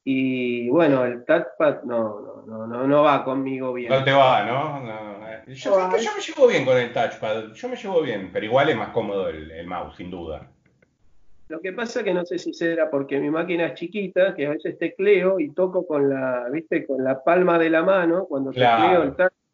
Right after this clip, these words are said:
Speaker 1: se me hace. Entonces, eh, cuando, cuando hago eso, antes tenía un mouse solo, que, que ahora se me rompió, desactivaba el touchpad con el botón, ¿viste? De, de, de la máquina y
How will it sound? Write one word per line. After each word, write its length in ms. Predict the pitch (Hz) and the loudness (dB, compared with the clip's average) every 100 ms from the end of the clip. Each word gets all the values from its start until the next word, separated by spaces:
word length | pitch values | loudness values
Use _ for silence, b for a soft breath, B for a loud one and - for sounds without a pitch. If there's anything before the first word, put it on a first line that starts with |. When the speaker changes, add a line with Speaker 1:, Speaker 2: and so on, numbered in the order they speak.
| _ _ _ - | _ _ _ -4
Speaker 1:
se 120 | 170 | 2
me 120 | 175 | 4
hace. 280 | 190 190 - _ _ _ _ _ | 4 0 -10 _ _ _ _ _
Entonces, 600 | 165 185 214 226 170 165 - _ _ - | -8 -2 0 2 0 -2 -8 _ _ -16
eh, 260 | 147 139 139 | -10 -8 -2
cuando, 460 | 151 156 151 151 | 0 2 0 -4
cuando 240 | - 147 185 | -4 2 4
hago 220 | 214 185 | 6 6
eso, 420 | 226 226 160 135 | 4 2 -2 -2
antes 340 | 156 170 156 147 | -2 -4 -6 -6
tenía 300 | 156 151 143 | -4 0 0
un 140 | 143 | 2
mouse 260 | 156 151 - | 0 -2 0
solo, 540 | 196 220 156 135 127 | 2 4 2 2 -2
que, 220 | 131 135 - | -10 -14 -14
que 80 | 120 | -12
ahora 120 | 139 | -12
se 140 | 139 | -8
me 100 | 127 | -6
rompió, 600 | 131 135 135 196 220 135 - _ _ | -2 0 2 2 4 2 -2 _ _
desactivaba 800 | 135 - 143 - 147 165 175 | -6 -2 -2 0 2 4 4
el 120 | 151 143 | 4 2
touchpad 440 | 180 - 147 139 | -2 0 -2 -2
con 160 | 127 131 | -6 -6
el 100 | 131 | -4
botón, 380 | 127 156 160 | -4 0 2
¿viste? 320 | 147 135 127 123 | 2 -2 -4 -6
De, 140 | 123 | -8
de, 140 | 123 123 | -8 -6
de 140 | 127 | -6
la 80 | 127 | -2
máquina 480 | 147 208 208 156 139 | 0 2 4 4 2
y 140 | 123 | -2